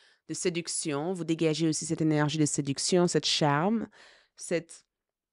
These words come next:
capacité ici de se réinventer, de, de... Et en regardant cette carte ici, je vois, je, on dirait que vous, vous, vous,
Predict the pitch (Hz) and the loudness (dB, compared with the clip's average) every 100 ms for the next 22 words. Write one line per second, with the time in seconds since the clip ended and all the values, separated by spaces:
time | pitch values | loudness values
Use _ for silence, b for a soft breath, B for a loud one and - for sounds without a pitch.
0 | _ _ _ _ _ - 175 165 160 180 | _ _ _ _ _ -4 -2 -2 -4 -8
1 | - 165 156 147 147 - 170 156 147 - | -6 -4 -4 -6 -10 -8 -8 -6 -8 -6
2 | 156 156 147 143 143 139 143 175 151 143 | -4 -2 -2 -2 -4 -4 -4 -4 -4 -4
3 | 135 - 139 135 139 b b b _ _ | -8 -8 -8 -8 -10 b b b _ _
4 | _ _ 175 160 - 180 190 240 330 320 | _ _ -2 -2 -4 -2 0 2 2 2
5 | 277 254 247 - 214 214 202 202 190 180 | 0 0 -2 -2 -6 -4 -6 -4 -4 -4
6 | 190 185 185 202 208 220 233 202 180 151 | -6 -8 2 4 4 2 0 -4 -6 -12
7 | - 175 - 165 165 165 160 | -10 -10 -10 -10 -8 -8 -8